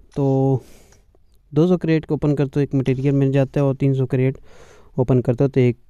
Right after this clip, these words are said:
क्रिस्टल फिर मिल जाता है, ठीक है। तो ये या, इसके अंदर आप कैसे क्रेट ओपन कर सकते हो, अगर आप पबजी केयर के अंदर क्रेट ओपन करना चाह रहे हो तो, ठीक है। तो यहाँ पर आप दे, दे,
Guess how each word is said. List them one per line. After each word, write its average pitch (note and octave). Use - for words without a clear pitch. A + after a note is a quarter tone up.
क्रिस्टल B2+
फिर C3
मिल B2
जाता A#2+
है, A#2+
ठीक E3+
है। E3+
तो -
ये E3
या, F#3
इसके F3
अंदर D#3+
आप D3+
कैसे D3+
क्रेट C#3+
ओपन D3+
कर D3
सकते D3
हो, C#3
अगर C#3+
आप C#3
पबजी C#3+
केयर C3+
के -
अंदर C3+
क्रेट C3
ओपन C3
करना C3
चाह B2+
रहे B2+
हो B2+
तो, B2+
ठीक C#3+
है। D#3
तो B2
यहाँ C3
पर C#3
आप C3+
दे, C#3
दे, C#3